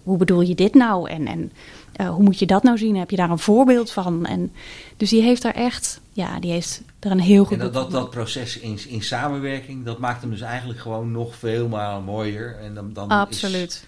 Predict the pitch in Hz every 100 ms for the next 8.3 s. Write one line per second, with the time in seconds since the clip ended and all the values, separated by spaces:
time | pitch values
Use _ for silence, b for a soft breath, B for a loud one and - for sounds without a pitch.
0 | b - 214 196 113 107 110 113 110 -
1 | 120 123 127 117 113 110 104 76 - _
2 | - 202 - - - 220 214 254 240 240
3 | - 214 226 - - 202 196 214 - 190
4 | 180 - 180 175 - 127 135 143 165 143
5 | 156 160 143 143 139 135 120 110 113 110
6 | 110 95 87 90 - 143 165 156 160 160
7 | 156 123 120 127 117 107 107 110 101 87
8 | 87 87